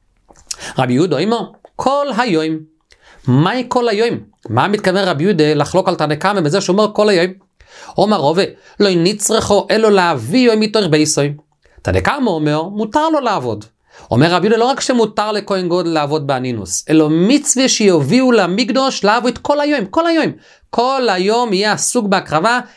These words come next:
כדי לשכך ממנו את צערו על זה שמת אחד מקרוביו. אומר לאביי, לא יכול להיות שזה הפירוש. אשתא לרבי יהודה הפוך כמפקינן ליה. הרי לרבי יהודה כהן אדיוט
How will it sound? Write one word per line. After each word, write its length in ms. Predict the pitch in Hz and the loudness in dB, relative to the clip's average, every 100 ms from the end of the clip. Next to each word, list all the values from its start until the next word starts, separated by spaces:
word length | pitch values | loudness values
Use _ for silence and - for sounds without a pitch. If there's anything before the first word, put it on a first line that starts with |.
| _ | _
כדי 320 | - 139 214 220 | -2 2 4 4
לשכך 800 | 185 - 170 151 - 240 226 | 0 0 -4 -4 -2 0 0
ממנו 400 | 202 202 208 196 | 0 2 2 2
את 80 | 175 | 0
צערו 520 | - 196 180 208 214 214 - - | -2 0 2 2 2 -2 -8 -2
על 120 | 170 | 0
זה 380 | 151 226 208 196 | 2 2 2 0
שמת 680 | 185 190 180 175 170 226 220 | -2 0 2 2 2 0 0
אחד 240 | 156 196 | -2 0
מקרוביו. 420 | 208 208 185 175 170 - _ _ _ _ - - | 0 2 2 2 -2 -6 _ _ _ _ -20 -10
אומר 240 | - 214 226 | -4 -2 -2
לאביי, 720 | 139 117 135 175 120 117 123 120 _ _ _ _ - | -2 -2 -2 0 -2 -4 -6 -14 _ _ _ _ 0
לא 80 | |
יכול 400 | 302 247 - 196 | 0 0 -2 0
להיות 480 | 180 165 165 160 147 | 0 0 0 0 -2
שזה 240 | - 139 160 | -2 -2 0
הפירוש. 600 | 151 120 107 104 - - _ _ - | -2 -4 -4 -8 -12 -16 _ _ -6
אשתא 280 | 254 233 240 | -4 -2 -2
לרבי 300 | 196 160 147 | -2 -2 0
יהודה 320 | 143 220 160 | 0 0 -2
הפוך 500 | 143 - - - 247 | -2 -8 -6 -4 -2
כמפקינן 640 | 233 175 117 - 220 185 | -2 -4 -6 -6 -4 -2
ליה. 140 | 107 90 90 _ _ _ - - - | -4 -8 -14 _ _ _ -20 -12 -4
הרי 180 | 190 190 | -2 0
לרבי 280 | 196 180 | -2 -2
יהודה 200 | 220 233 208 | -2 0 -2
כהן 240 | 208 196 175 | 0 0 0
אדיוט 520 | 180 202 170 170 - | 0 0 0 0 -6